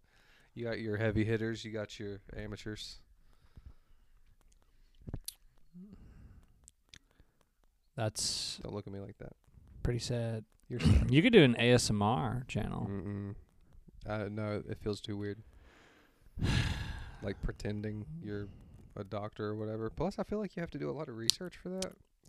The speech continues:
Speaker 1: to make sure you, you're not doing something
Speaker 2: A S M R.
Speaker 1: just really weird. <laughs>
Speaker 2: Well, here's the thing. Like,
Speaker 1: Yeah.
Speaker 2: to make sure you're not doing something. I don't, Thomas, I
Speaker 1: What?
Speaker 2: respectfully, I disagree. I don't think that people do a bunch of research.
Speaker 1: For A S M R videos?
Speaker 2: Yeah.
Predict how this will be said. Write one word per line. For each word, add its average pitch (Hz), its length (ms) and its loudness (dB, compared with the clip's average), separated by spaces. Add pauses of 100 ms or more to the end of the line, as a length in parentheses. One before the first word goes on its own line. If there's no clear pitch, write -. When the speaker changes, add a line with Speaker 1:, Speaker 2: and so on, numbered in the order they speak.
(120)
Speaker 1:
to 113 200 -6
make 123 140 -10
sure 123 200 -10
you, 113 180 -10 (120)
you're 110 160 -16
not 113 120 -14
doing 113 160 -8
something - 80 -12
Speaker 2:
A - 20 -8
S - 160 -6
M 107 100 -12
R. - 180 -16 (380)
Speaker 1:
just - 200 -16
really 110 180 -8
weird. 113 300 -6
<laughs> - 40 -16 (680)
Speaker 2:
Well, 170 100 8
here's 220 140 12
the 147 80 12
thing. 110 320 4
Like, 110 320 0
Speaker 1:
Yeah. 104 80 -10 (1120)
Speaker 2:
to - 100 -2
make 110 100 2
sure - 140 -2
you're 104 80 0
not 98 80 -2
doing 113 160 6
something. 110 260 -2 (100)
I 127 280 4
don't, 113 240 6 (360)
Thomas, 110 560 -2
I 113 280 2 (220)
Speaker 1:
What? 107 200 -6 (140)
Speaker 2:
respectfully, 123 800 8 (180)
I 120 120 0 (100)
disagree. 107 680 2
I 135 720 4
don't 127 300 6
think 113 220 4
that 104 160 2
people 107 280 0
do 104 180 4
a 101 40 4
bunch 98 260 0
of 98 80 4
research. 98 760 0
Speaker 1:
For 107 140 -4
A 104 60 -4
S 101 120 -6
M 107 120 -8
R 107 100 -8
videos? 131 480 -4
Speaker 2:
Yeah. 117 300 -2